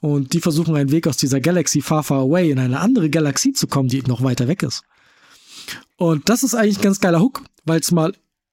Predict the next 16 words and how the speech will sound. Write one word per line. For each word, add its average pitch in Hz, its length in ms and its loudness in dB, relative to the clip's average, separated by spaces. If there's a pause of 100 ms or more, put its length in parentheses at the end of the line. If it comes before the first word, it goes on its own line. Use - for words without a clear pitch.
(260)
die 165 180 0
gehen 202 220 4
mal 180 180 4
wohin, 165 320 2
wo 139 260 0 (760)
wirklich 170 460 2
noch 151 200 0
keiner 147 320 0
auch 131 220 -4
war 175 340 2
und 156 240 0
wo 135 120 0 (100)
keiner 147 280 0
irgendwas 143 380 0
von 135 120 0
weiß. 156 380 0